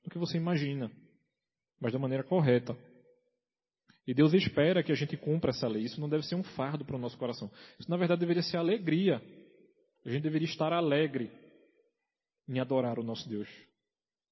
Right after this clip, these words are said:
Nós já estamos há quatro domingos ouvindo sobre a adoração. Isso deveria fazer parte do nosso ser.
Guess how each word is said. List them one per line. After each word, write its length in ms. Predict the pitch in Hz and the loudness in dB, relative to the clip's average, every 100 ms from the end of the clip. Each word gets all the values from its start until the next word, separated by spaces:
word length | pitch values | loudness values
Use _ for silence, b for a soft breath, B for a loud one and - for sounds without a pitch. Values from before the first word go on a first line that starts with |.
| _ _ _ _ _ _ _ _ _ _ _ _ _ - | _ _ _ _ _ _ _ _ _ _ _ _ _ -4
Nós 160 | 135 143 | 0 2
já 100 | 175 | 2
estamos 400 | - 170 170 170 | 2 2 2 0
há 80 | 170 | -4
quatro 460 | - 170 190 180 | -2 -2 -2 -2
domingos 680 | 175 196 151 160 185 175 147 | 0 0 0 0 0 0 0
ouvindo 480 | 165 131 135 165 160 | 0 0 -2 -2 -2
sobre 280 | 165 156 160 | -2 -2 -2
a 60 | |
adoração. 680 | 147 151 151 - 131 135 135 - _ _ b b b | 2 2 2 0 -2 -2 -4 -10 _ _ b b b
Isso 220 | 139 156 | 0 2
deveria 360 | 156 156 160 156 | 4 6 6 4
fazer 340 | 160 143 160 | 2 0 0
parte 400 | - 135 143 131 | 0 0 -2 -4
do 120 | 131 143 | -6 -4
nosso 300 | 135 - 220 | -4 -4 -6
ser. 460 | - 151 160 160 | -2 0 0 -2